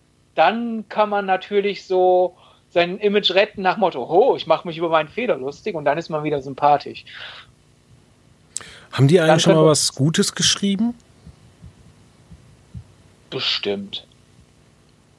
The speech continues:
Speaker 2: Also, weil,
Speaker 1: Ja, <laughs>
Speaker 2: ähm,
Speaker 1: könnte
Speaker 2: die
Speaker 1: der
Speaker 2: hatten
Speaker 1: Pistole
Speaker 2: ja
Speaker 1: nichts ziehen.
Speaker 2: mit Game of Thrones hatten die ja die, äh, Vorlage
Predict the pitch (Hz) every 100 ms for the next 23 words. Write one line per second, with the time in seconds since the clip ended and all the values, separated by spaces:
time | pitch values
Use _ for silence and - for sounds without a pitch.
0 | _ 139 127 120 123 - 123 123 127 120
1 | 110 143 - - _ 135 120 165 170 156
2 | 151 190 185 - - _ - 208 - _
3 | _ _ 139 123 143 170 160 - 165 170
4 | 160 - 156 147 143 131 127 123 117 107
5 | - 151 185 185 180 180 214 247